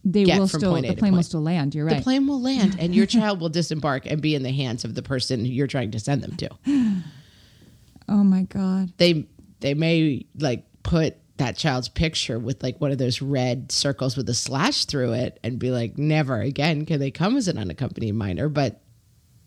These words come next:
Speaker 2: again, it's not gonna undermine your overall objective. Get your child to Texas without you having to go there.
Speaker 1: Right. No, it's, it's like the, it's important for kids to navigate stuff without you navigating it for them, right? So I s-, my, both of my kids are going to sleepaway camp later this summer,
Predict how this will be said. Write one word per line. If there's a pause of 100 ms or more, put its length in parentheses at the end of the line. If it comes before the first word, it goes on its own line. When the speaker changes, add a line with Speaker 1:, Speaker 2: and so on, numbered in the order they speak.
(200)
Speaker 2:
again,
it's
not
gonna
undermine
your
overall
objective. (720)
Get
your
child
to
Texas
without
you
having
to
go
there. (200)
Speaker 1:
Right. (520)
No,
it's,
it's
like
the,
it's
important
for
kids
to
navigate
stuff
without
you
navigating
it (320)
for
them,
right?
So
I
s-,
my, (480)
both
of
my
kids
are
going
to
sleepaway
camp
later
this
summer,